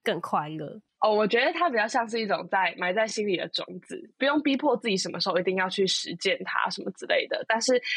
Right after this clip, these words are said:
Speaker 2: 他就是放在你的心中，你深切的知道自己在乎，然后呢，你会 care 这件事情。那可能 maybe in the future，或是任何一个你的人生阶段的时候，你会突然觉得它很重要，那，那种 life calling 的感觉，其实就会让你去做出一些改变跟贡献。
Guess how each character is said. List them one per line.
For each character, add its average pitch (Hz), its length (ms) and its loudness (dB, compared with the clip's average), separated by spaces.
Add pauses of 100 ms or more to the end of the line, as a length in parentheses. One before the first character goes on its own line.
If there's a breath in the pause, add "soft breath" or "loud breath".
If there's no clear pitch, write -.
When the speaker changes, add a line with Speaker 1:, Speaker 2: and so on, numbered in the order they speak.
(100)
Speaker 2:
他 269 80 2
就 285 100 2
是 311 220 4
放 277 160 2
在 233 100 2
你 156 120 2
的 170 40 0
心 175 220 -2
中， 175 260 2
你 165 160 -2 (120)
深 262 200 4
切 277 120 2
的 190 80 4
知 180 180 -4
道 180 160 2
自 185 160 0
己 185 260 -4 (160)
在 185 240 2
乎， 190 320 -4 (120)
然 175 100 -2
后 185 120 2
呢， 170 120 2
你 165 140 0
会 190 140 2
care 190 300 -2
这 190 120 -12
件 196 200 -2
事 180 160 -4
情。 - 240 -6 (340 loud breath)
那 240 100 2
可 220 100 2
能 175 280 2
maybe 190 300 0
in 175 80 -2
the 175 100 0
future， 185 420 -2
或 190 100 -2
是 190 160 0
任 214 220 0
何 185 120 0
一 160 80 0
个 160 240 -2
你 165 140 -8
的 147 180 0
人 180 140 0
生 185 180 -2
阶 180 140 0
段 180 120 -2
的 175 40 -6
时 175 80 -6
候， 170 80 0
你 175 80 -2
会 220 80 2
突 294 120 -2
然 240 180 0
觉 185 80 2
得 175 60 0
它 - 80 -6 (100)
很 - 160 -8
重 180 180 -2
要， 175 160 -2 (320 loud breath)
那， 247 200 2
那 269 120 4
种 233 160 4
life 180 240 2 (100)
calling 185 280 0
的 160 100 -10
感 - 240 -4
觉， - 140 -4
其 170 160 -6
实 170 80 0
就 190 100 0
会 185 100 2
让 170 200 2
你 170 80 -6
去 170 320 -2
做 185 120 -2
出 175 160 -2
一 175 40 0
些 170 160 0
改 185 220 -2
变 - 180 0
跟 202 180 -4
贡 - 240 0
献。 - 220 -2